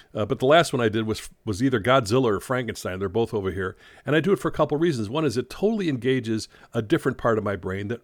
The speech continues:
was about twelve years old. And I liked how things were at twelve because my view of the world was very, very small at that time.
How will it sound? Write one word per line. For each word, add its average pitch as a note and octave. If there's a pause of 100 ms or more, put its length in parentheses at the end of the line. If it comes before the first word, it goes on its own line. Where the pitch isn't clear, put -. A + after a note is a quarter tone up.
was B2
about C3
twelve B2
years F#2+
old. - (720)
And D3
I E3+
liked D#3+ (540)
how -
things A2+
were F#2+
at F2+
twelve F2+
because C3+
my A#2 (680)
view C#3
of C3
the A#2+
world A#2
was G2+
very, D3
very A#2
small F#2+
at -
that F2
time. F2